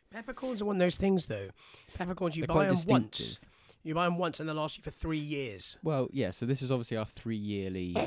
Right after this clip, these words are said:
Speaker 2: <coughs> peppercorn purchase. So I picked it up, put it in the trolley, got around the thing, you know, went home and everything. Everything was absolutely fine. Nothing even thought about it. Anyway,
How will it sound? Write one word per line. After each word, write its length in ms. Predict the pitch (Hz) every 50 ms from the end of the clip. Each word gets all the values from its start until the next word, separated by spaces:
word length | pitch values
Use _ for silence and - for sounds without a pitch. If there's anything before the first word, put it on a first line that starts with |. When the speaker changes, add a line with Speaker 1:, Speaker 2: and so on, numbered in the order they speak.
| - - _ _ _
Speaker 2:
<coughs> 240 | _ _ _ _ - -
peppercorn 560 | 117 110 - - - - 92 - - 104 - -
purchase. 540 | - 107 - - - - - - - - _ _ _ _ _ _ _ - _ -
So 160 | - - 131
I 20 | 120
picked 200 | - 175 147 -
it 40 | 117
up, 120 | 104 95
put 140 | - 135 131
it 40 | 113 113
in 60 | 110
the 60 | 107
trolley, 380 | - - 101 95 92 95 98 - _ _ _ _ _ _ _ _ _ _ _ _ _ _ _ _ _ - - - -
got 180 | 110 127 127
around 240 | 127 123 117 110 107
the 200 | 107 110 110 98 -
thing, 220 | - 101 95 92 90
you 60 | 90
know, 120 | 87 85
went 180 | 85 110 113 98
home 220 | 98 95 90 90
and 60 | 92 92
everything. 260 | 90 92 90 92 -
Everything 220 | 101 101 95 92
was 120 | 90 - 95
absolutely 260 | 87 - 85 80 -
fine. 140 | 85 90 92
Nothing 180 | 92 98 92
even 160 | 92 95 92
thought 200 | 90 - 92 -
about 140 | - 85 90 -
it. 80 | - -
Anyway, 300 | 113 90 80 78 85